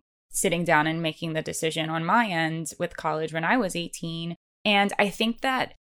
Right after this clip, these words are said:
what is interesting, or the pressure that I felt a lot when I was making the choice was I went to a regular high school where everyone was a jock and everyone played a sport and everyone, like, ruled the world if you played lacrosse in Maryland. Like,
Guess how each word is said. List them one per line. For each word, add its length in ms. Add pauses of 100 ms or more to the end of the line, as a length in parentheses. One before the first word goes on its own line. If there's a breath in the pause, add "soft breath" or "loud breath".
(200)
what 460
is 280 (180)
interesting, 920 (180)
or 220
the 120
pressure 340
that 120
I 240
felt 480
a 80
lot 360
when 140
I 100
was 140
making 280
the 60
choice 480
was 400 (280)
I 80
went 200
to 160
a 80
regular 540 (300)
high 220
school 540
where 300
everyone 360
was 160
a 40
jock 400
and 100
everyone 280
played 180
a 40
sport 520
and 160
everyone, 500
like, 300
ruled 260
the 60
world 360
if 80
you 80
played 260
lacrosse 560
in 140
Maryland. 580
Like, 420